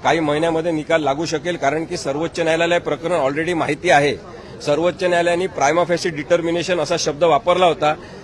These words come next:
त्याचा अर्थ यांनी असा घेतला की सगळे पुरावे घ्यायचे आणि साक्षी पुरावे सुद्धा घेतले, जेव्हा की समरी प्रोसिडिंग चालवायची असते,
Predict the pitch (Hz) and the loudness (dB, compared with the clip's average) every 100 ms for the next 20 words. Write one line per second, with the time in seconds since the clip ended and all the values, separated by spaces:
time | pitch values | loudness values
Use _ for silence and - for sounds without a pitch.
0 | - 143 151 202 196 - 202 180 185 175 | 0 2 4 6 6 4 4 4 2 0
1 | 185 160 - 180 - 180 214 - - - | 0 -4 -2 -4 -2 -4 -4 -8 -20 -18
2 | - 170 190 220 196 196 214 190 165 165 | -2 2 4 4 6 8 8 6 4 4
3 | 165 160 151 151 - 185 165 175 190 170 | 4 4 2 0 0 -2 2 4 4 2
4 | 180 190 156 165 160 160 170 175 151 165 | 2 2 2 -2 0 0 0 -2 0 2
5 | 208 196 180 185 180 156 151 151 135 131 | 2 2 -2 -2 -2 2 2 2 -2 -6
6 | - 151 | -6 -8